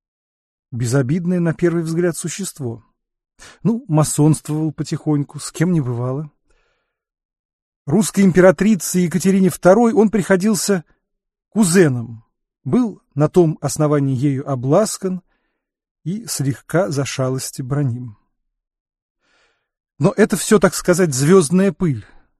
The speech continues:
В тайне же Густав лелеял далёкие от реальности идеи. О том, например, чтобы, пользуясь родством с русским цесаревичем Павлом,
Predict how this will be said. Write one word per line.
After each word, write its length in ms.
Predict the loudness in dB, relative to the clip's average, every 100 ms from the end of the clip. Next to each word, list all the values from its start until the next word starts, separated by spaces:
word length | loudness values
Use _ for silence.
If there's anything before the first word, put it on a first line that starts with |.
| _ _
В 100 | -6
тайне 500 | 2 4 4 2 -2
же 180 | -4 -4
Густав 560 | -4 -4 -4 -6 -6 _ _ _ -6
лелеял 560 | 2 4 4 2 0
далёкие 720 | 2 4 6 6 2 -2 -6 -4
от 140 | -2
реальности 680 | -2 -2 -4 -6 -10 -10 -8
идеи. 400 | -8 -8 -10 -18 _ _ _ _ _ _ _ _ _ _ _ _ _ _ _
О 120 | -4
том, 220 | 2 4
например, 400 | 4 2 0 0
чтобы, 400 | -2 -2 -2 -2 -8 _ _ _ _
пользуясь 600 | 2 4 4 2 0 -4 -16 _ _ -4
родством 720 | -2 -2 -2 2 2 2 -6 _
с 140 | -2
русским 400 | 0 2 0 -2
цесаревичем 640 | 0 2 4 4 2 0 -2
Павлом, 520 | 2 2 2 -2